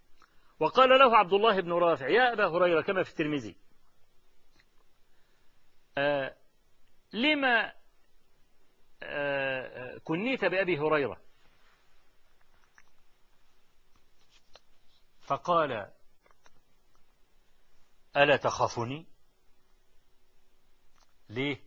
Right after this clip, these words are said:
هر، ممكن يعضه. يعني هو أبو هريرة بقول لك كان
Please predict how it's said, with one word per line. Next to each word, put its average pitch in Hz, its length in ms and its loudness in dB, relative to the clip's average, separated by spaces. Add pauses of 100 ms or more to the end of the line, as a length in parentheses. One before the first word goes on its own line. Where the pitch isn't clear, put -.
(320)
هر، 240 420 4 (580)
ممكن 165 260 -4
يعضه. 139 460 2 (280)
يعني 107 180 -8
هو 151 80 0
أبو 147 180 2
هريرة 226 420 4
بقول 196 300 -2
لك 185 100 -4 (140)
كان 202 380 0